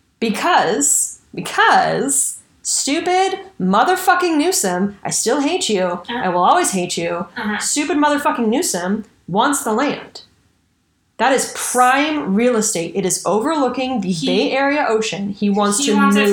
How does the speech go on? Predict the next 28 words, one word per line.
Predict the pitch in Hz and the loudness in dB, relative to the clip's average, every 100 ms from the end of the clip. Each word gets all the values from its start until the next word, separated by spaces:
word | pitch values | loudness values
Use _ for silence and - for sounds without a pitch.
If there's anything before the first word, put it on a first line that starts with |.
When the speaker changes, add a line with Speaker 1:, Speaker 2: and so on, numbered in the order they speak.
| - | 2
Speaker 2:
for | 262 | 0
himself? | 254 262 254 - - | -2 0 -2 -2 -2
Speaker 1:
No, | 202 220 170 | 0 2 0
he | 190 | 0
wants | 185 175 - | 0 -2 -2
to | - | -2
sell | - 220 - | 0 0 -2
it. | - - | -6 -4
He | 196 | -2
wants | 202 196 | -2 -2
to | 196 | -2
move | 190 185 | -2 -2
everybody | 175 196 233 285 269 | -2 0 0 0 2
out | 247 | 2
of | 262 | 2
that | 277 | 0
prison | - 233 180 196 | -2 -2 -2 -4
'cause | 202 | -4
it's | 180 185 | -6 -6
expensive | 175 - 185 185 233 226 | -6 -4 -2 -2 -2 -2
to | 294 | -2
run, | 277 196 - 220 240 | -2 -2 -4 -6 -6
more | - - | -4 -2
air | 247 247 | -2 -2
quotes, | 135 - - - - _ _ | -4 -4 -6 -6 -10 _ _
sell | - - 208 302 | -6 2 4 4
the | 269 | 2
property, | 294 370 190 - - 214 | 2 2 0 -4 -6 -10